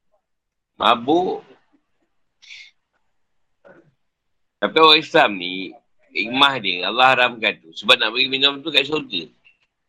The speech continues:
Dan di syurga tak mabuk kan, arak tu. Tak mabuk. Ni ketua lah, ketua kejahatan lah.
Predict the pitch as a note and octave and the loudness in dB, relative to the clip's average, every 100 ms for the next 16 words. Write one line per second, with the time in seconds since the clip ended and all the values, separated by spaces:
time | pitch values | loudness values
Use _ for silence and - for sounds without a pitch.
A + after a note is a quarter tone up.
0 | _ _ - A#2 C3+ C3+ B2+ F3 D#3+ C3+ | _ _ -2 -2 0 -2 -2 0 0 0
1 | D3 C#3 A#2 E3+ C3+ A2+ A#2+ C#3+ A2 C3 | 0 0 0 2 2 0 -4 0 0 -2
2 | C3 G2+ G#2+ _ _ - F#2 A#2+ C#3 G#2 | -10 -14 -20 _ _ -6 -2 -2 -2 -6
3 | - _ _ _ _ _ _ _ _ _ | -8 _ _ _ _ _ _ _ _ _
4 | _ _ _ _ _ _ _ _ _ _ | _ _ _ _ _ _ _ _ _ _
5 | - G#2 - - - F#3 E3 F#3 D3 - | -8 -6 -6 -12 -8 -4 -2 -2 -6 -6
6 | D3 D3 D#3+ E3 D3+ F#2+ E2 | -6 -2 -4 -2 -2 -2 -6